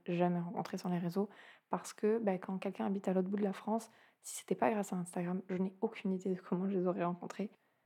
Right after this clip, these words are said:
Donc ouais, pour moi, Instagram a un peu changé, euh, mon auto-entrepreneuriat, on va pas se mentir. J'ai rencontré des personnes fabuleuses,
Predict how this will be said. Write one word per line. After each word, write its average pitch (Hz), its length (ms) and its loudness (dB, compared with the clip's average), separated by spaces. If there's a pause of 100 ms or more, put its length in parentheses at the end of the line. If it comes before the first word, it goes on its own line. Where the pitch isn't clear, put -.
(240)
Donc 208 180 2
ouais, 190 120 2
pour 202 180 2
moi, 233 140 0
Instagram 214 440 0
a 180 40 0
un 180 80 -2
peu 233 140 -2
changé, 214 640 0
euh, 180 400 0
mon 180 220 0
auto-entrepreneuriat, 190 760 -2
on 190 40 -4
va 175 80 -2
pas 185 120 -4
se 202 100 -6
mentir. 208 380 -2 (480)
J'ai 190 200 2
rencontré 180 380 -2
des 180 100 0
personnes 170 360 -4
fabuleuses, 202 760 2